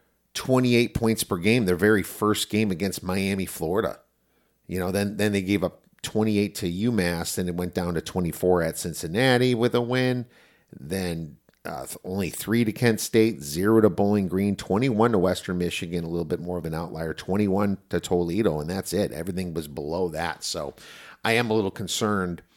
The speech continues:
about that aspect of it, but, um, I need a little bit better of a number here just based upon Miami's defense. We'll, uh, lean it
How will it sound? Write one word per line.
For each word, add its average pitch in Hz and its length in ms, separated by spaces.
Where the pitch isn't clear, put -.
about 95 320
that 92 160
aspect 85 460
of 80 100
it, 80 200
but, 82 260
um, 95 380
I 139 60
need 131 180
a 123 40
little 117 100
bit 107 180
better 101 180
of 87 100
a 90 40
number 90 280
here 98 280
just 90 280
based 92 260
upon 95 260
Miami's 85 420
defense. 80 560
We'll, 92 240
uh, 85 140
lean 85 360
it 78 140